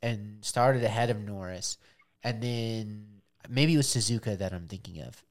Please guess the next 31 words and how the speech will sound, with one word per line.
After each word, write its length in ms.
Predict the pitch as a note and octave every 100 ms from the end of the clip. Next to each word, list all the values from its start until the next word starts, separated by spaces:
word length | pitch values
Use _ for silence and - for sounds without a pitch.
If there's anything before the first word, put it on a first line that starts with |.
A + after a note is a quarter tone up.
| _ -
And 120 | B2
then 120 | A#2+
Norris 340 | B2+ B2+ A2 -
ended 220 | A#2+ A2+
up 260 | G#2+ - -
finishing 540 | A#2+ G#2 - F#2+ F#2
twenty-something 640 | - B2 A#2 G2+ A#2 E2 F#2+
seconds 640 | G2+ - G2 - - - _ _ _ _ -
ahead 240 | G2 G2+
of 100 | G#2
him 320 | A2+ A2+ C3 - _ _ _ _ _ _ _
because 400 | A#2+ B2 A2 -
his 280 | A#2 G2+ - -
tire 300 | - G#2+ G#2+
management 600 | G#2 G#2 G#2 G2 A2 G#2+ - -
wasn't 320 | A2+ A2 F#2
there 480 | G#2+ G#2+ G#2 G#2 F#2+
and 180 | E2+ F#2+
his, 500 | F#2+ F2+ F2+ - - _ _ _ -
and 200 | C3 A#2+
then 420 | B2 A2+ A2+ G#2+ - _ _ _ -
that 180 | B2+ B2+
was 140 | B2+
gonna 160 | A#2 A2+
be 100 | A2
the 80 | G#2
question 340 | - A2 - G#2
because 320 | G#2 G#2+ F#2
we 120 | G2+
knew 360 | G2+ A2+ A2+ G#2+
he 300 | G#2 G2+